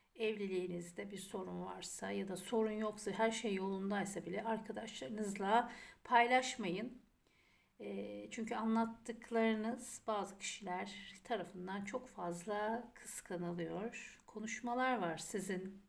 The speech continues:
evliliğinizle ilgili, evlendiğiniz kişiyle ilgili. Yani aranızı bozmaya çalışan, özellikle sosyal çevrenizden bazı kişiler var.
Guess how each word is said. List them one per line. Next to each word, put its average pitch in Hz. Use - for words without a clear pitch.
evliliğinizle 196
ilgili, 170
evlendiğiniz 185
kişiyle 202
ilgili. 170
Yani 220
aranızı 208
bozmaya 202
çalışan, 202
özellikle 202
sosyal 208
çevrenizden 190
bazı 196
kişiler 185
var. -